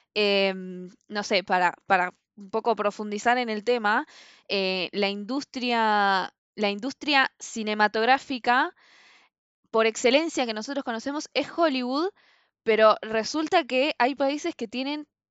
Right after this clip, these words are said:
todavía más ganancias que Hollywood y todavía más películas y todavía más producción y son todavía, como por ejemplo, no sé, la gran competencia que es Bollywood en India y, y un montón de cosas, em, que nosotros no conocemos que son, eh,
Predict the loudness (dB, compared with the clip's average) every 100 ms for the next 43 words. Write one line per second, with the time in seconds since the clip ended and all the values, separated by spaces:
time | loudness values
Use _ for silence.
0 | _ _ _ 2 4 4 4 2 -2 -12
1 | 2 4 4 2 -16 _ 2 2 2 -4
2 | -10 -12 -6 -4 -4 -6 -6 0 2 2
3 | 0 0 0 0 -4 -16 _ _ -2 0
4 | -2 -2 -4 -4 -2 0 2 0 -2 -4
5 | -4 -4 -4 -6 -6 -6 -4 -6 -8 -2
6 | 2 4 2 -2 -6 -6 -6 -8 -8 -8
7 | -4 -2 -2 -2 -4 -8 -8 -6 -6 -8
8 | -4 -4 -2 -4 -6 -6 -8 -8 -8 -6
9 | -2 0 0 -6 -18 -18 -10 -8 -6 -6
10 | -4 -6 -6 -6 -4 -4 -4 -4 -4 -6
11 | -6 -4 -2 -4 -6 -12 -16 _ -20 _
12 | -6 -6 -4 -6 -6 -6 -6 -6 -6 -6
13 | -4 -6 -8 -8 -6 -6 -8 -8 -8 -6
14 | -8 -10 -14 -20